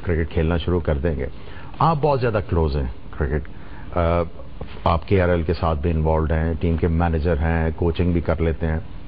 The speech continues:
کیا پاکستان میں ڈیپتھ ہے ٹیلنٹ کا کہ آپ کو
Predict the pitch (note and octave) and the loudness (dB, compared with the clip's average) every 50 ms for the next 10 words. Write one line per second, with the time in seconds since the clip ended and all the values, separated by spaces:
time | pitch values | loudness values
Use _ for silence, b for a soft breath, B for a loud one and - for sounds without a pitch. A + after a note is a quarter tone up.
0 | B B B B B B B B B B - - - - - - - - - - | B B B B B B B B B B -12 -12 -12 -12 -12 -12 -10 -4 -2 0
1 | F3 F3+ - G#2+ G2+ G2 F#2+ C#3+ C3+ - - C#3 C3 C3 B2+ A#2 G2+ G2 G2 G2+ | 0 0 -2 -2 -2 0 0 -2 -2 0 0 0 0 0 0 0 0 0 0 0
2 | A#2 C3 - - - G2 F2 - A2 B2+ E3+ - - - D#3+ D#3 D#3 D#3+ C#3+ C3+ | -2 -2 -4 -4 -2 -2 2 4 6 6 4 4 2 2 2 2 2 2 2 4
3 | B2+ C3 C3 A#2+ - B2 A2+ A2+ A2+ - - B2 - - - - G#2 A2 A2+ A2 | 2 2 0 0 -2 0 0 0 0 0 0 -2 -2 -2 -2 0 2 2 2 0
4 | - - A2+ G#2+ A2 A2+ B2 | 0 0 2 2 2 2 0